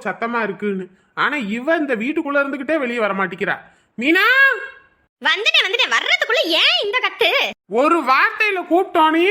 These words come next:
Speaker 1: என்னங்கன்னு கேட்டா, நீ என்ன குறைஞ்சு போயிட போறியா? இல்ல வாயில இருக்க முத்து தான் எடுத்து கீழே கொட்டிட போகுதா? ஆ?
Speaker 2: ஆமா, உங்களுக்கு அங்க இருந்து கூப்பிட்டாலும் காது கேட்க மாட்டேங்குது, அப்புறம் நான் என்ன பண்றது?
Speaker 1: ஆமா, ஆமா, கேக்காது, கேக்குது.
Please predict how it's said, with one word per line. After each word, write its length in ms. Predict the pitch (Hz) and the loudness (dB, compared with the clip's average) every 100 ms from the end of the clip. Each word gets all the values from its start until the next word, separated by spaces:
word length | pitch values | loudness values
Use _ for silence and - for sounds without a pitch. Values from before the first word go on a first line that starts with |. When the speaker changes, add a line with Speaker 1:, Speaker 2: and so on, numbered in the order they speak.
| 403 269 | 2 2
Speaker 1:
என்னங்கன்னு 540 | 294 349 339 349 415 | 2 2 2 0 0
கேட்டா, 340 | 320 294 294 247 311 | 0 0 0 0 0
நீ 80 | 285 | 0
என்ன 180 | 302 349 | -2 2
குறைஞ்சு 360 | 247 330 453 415 | 2 2 0 2
போயிட 180 | 320 302 | 2 0
போறியா? 280 | 285 311 | -2 0
இல்ல 100 | 403 | 0
வாயில 360 | 269 254 381 427 | 2 2 2 0
இருக்க 160 | 359 269 | 0 -2
முத்து 260 | 285 - | -4 -2
தான் 160 | 392 403 | 0 0
எடுத்து 180 | 320 381 | 0 -2
கீழே 280 | 285 392 381 | 4 4 4
கொட்டிட 380 | 285 285 403 320 | -2 2 2 4
போகுதா? 380 | 220 226 254 311 175 143 - _ | 0 0 2 2 0 -6 -16 _
ஆ? 120 | 226 392 466 - - _ 311 | 0 0 0 -8 -20 _ 0
Speaker 2:
ஆமா, 280 | 359 453 508 480 - | 2 2 0 -6 -8
உங்களுக்கு 340 | 320 403 453 381 | 0 2 4 2
அங்க 120 | 403 | 2
இருந்து 200 | 440 480 | 0 2
கூப்பிட்டாலும் 400 | 440 403 403 480 | 0 2 0 0
காது 140 | 370 392 | 0 0
கேட்க 200 | 349 339 | -2 0
மாட்டேங்குது, 380 | 311 277 262 | -2 -4 -4
அப்புறம் 240 | 311 415 381 | -2 0 2
நான் 160 | 415 | 2
என்ன 100 | 453 403 | 0 -2
பண்றது? 380 | 349 330 359 392 196 _ - | -2 0 0 0 -4 _ -2
Speaker 1:
ஆமா, 280 | 180 294 349 339 | 0 4 4 4
ஆமா, 240 | 339 330 165 - | 4 0 0 -6
கேக்காது, 420 | - 247 294 269 262 | -2 0 2 -2 -2
கேக்குது. 320 | 262 277 | -4 -2